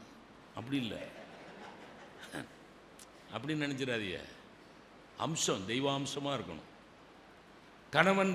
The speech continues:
தெய்வாம்சமா இருக்கணும், மனைவி தெய்வாம்சமா இருக்கணும், குழந்தைகள் தெய்வாம்சமா இருக்கணும், மாமியார் கண்டிப்பா தெய்வாம்சமா இருக்கணும். ரொம்ப முக்கியம்.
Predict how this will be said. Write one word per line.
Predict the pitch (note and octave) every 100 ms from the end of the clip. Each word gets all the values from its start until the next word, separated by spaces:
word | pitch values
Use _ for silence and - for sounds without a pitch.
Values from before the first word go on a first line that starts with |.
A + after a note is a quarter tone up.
| D#3+
தெய்வாம்சமா | D#3+ D3+ D3 C3+ C3+ B2+
இருக்கணும், | A#2 A#2+ A#2 B2+
மனைவி | B2+ C#3+ E3
தெய்வாம்சமா | E3 C#3+ C3+ C3+ B2+ A2 A#2+ A2+
இருக்கணும், | G#2 A2 A2+ G#2+
குழந்தைகள் | C3 D3+ D#3+ D#3 C#3+
தெய்வாம்சமா | C3 B2+ A#2+ A2+ A#2 A2 A2
இருக்கணும், | - A2 A2 G#2+ - - - - - - G#2
மாமியார் | A2+ D3 G3 G3+ F#3+ F#3+ F#3+ -
கண்டிப்பா | C3+ F3 F#3 - F#3+
தெய்வாம்சமா | D3 C#3+ C#3 C3 B2+ B2 B2
இருக்கணும். | G2+ - F#2 - - - - - - - - - - - - - - - - - - - -
ரொம்ப | A2+ C#3+ C#3+
முக்கியம். | B2 A2 A2+ F2+